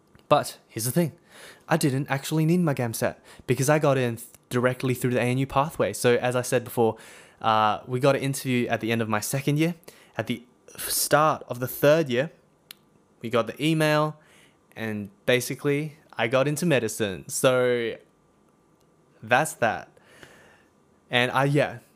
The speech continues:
the, the reason why I said I was so lucky <laughs> is because I feel like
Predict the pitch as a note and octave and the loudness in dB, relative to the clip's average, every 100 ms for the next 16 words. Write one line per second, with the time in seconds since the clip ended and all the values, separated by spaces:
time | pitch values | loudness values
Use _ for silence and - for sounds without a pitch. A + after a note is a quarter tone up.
0 | _ - B2+ C#3+ C3+ F#3+ A3+ F3 B2 B2 | _ -6 -2 -2 0 0 0 0 2 2
1 | - A2+ A#2 A#2+ D3 A2+ A#2 - E2 G#2 | 2 0 0 0 0 0 -2 -4 -10 -12
2 | - C3 A#2+ - C#3+ D#3 C3+ - - - | -10 -6 -4 -2 0 2 0 -2 -20 -20
3 | - - C3 F#3 F3+ C#3+ - | -20 -12 -2 2 2 0 -8